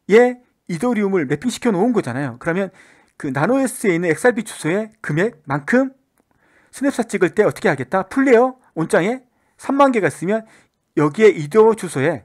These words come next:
이, 이더 주소에 삼만 개를 찍어주겠다는 거잖아요. 삼만 개를. 근데 십이월 십일일 날 스냅샷 찍을 때 엑스알피 주소에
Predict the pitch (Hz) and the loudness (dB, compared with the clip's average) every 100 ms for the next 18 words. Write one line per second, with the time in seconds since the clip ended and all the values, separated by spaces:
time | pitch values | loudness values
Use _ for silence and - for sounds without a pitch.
0 | _ 160 196 - 175 202 214 147 156 202 | _ -14 -14 -10 -4 -2 -2 -6 -6 -6
1 | 214 - - - - 269 269 220 196 - | -8 -20 -20 -10 -4 0 2 4 2 0
2 | 285 208 214 214 160 117 123 151 180 185 | -4 -2 0 0 -2 -4 -8 -10 -8 -8
3 | 156 156 143 104 170 196 233 226 _ _ | -6 -4 -4 -6 -2 4 4 2 _ _
4 | _ - 262 269 254 - 190 214 202 _ | _ -12 -4 -2 -2 -4 -4 -4 -4 _
5 | _ - 156 185 165 127 240 254 226 196 | _ -6 -2 0 -2 -4 -2 0 -2 -4
6 | 165 175 226 226 _ _ - 160 262 220 | -4 -2 -4 -4 _ _ -12 -2 0 0
7 | - 151 196 | -2 0 0